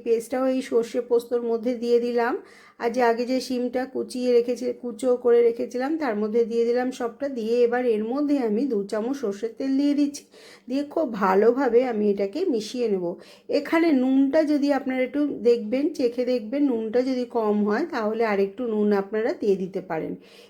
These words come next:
এবার আমি কলা পাতা নিয়ে নিয়েছি এক টুকরো, কলা পাতাটাকে একটু গ্যাসে সেঁকে নিয়েছি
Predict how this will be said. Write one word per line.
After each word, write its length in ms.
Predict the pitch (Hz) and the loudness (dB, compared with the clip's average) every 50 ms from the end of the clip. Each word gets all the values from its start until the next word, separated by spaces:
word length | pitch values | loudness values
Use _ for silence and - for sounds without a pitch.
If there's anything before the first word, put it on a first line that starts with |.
| - | -4
এবার 240 | 262 294 285 311 311 | 0 4 4 4 6
আমি 180 | 320 320 311 320 320 | 4 4 2 0 0
কলা 280 | - 247 226 220 226 226 | 0 2 2 4 2 2
পাতা 240 | 233 247 247 - 285 | 2 0 -2 0 -2
নিয়ে 220 | 277 285 285 285 | -2 0 0 0
নিয়েছি 300 | 277 285 277 269 277 - 277 | 0 0 -2 -2 -2 -4 -4
এক 160 | 262 247 247 - - | -4 -4 -4 -6 -6
টুকরো, 280 | 240 226 220 269 311 339 | -8 -6 -4 -4 -6 -4
কলা 260 | - 262 226 214 208 | -2 0 0 0 0
পাতাটাকে 440 | 214 220 214 220 214 226 226 226 240 240 | 0 -2 -2 -2 -2 -4 -2 0 0 0
একটু 260 | 240 - - - 302 302 | 0 -2 -6 -10 -8 -4
গ্যাসে 360 | 262 262 240 254 254 - 269 | -2 0 0 0 -2 -2 -6
সেঁকে 320 | 269 - 269 240 226 240 240 | -6 -4 -4 -2 0 0 0
নিয়েছি 360 | 247 262 247 233 226 220 - | 0 0 0 0 -2 -2 -2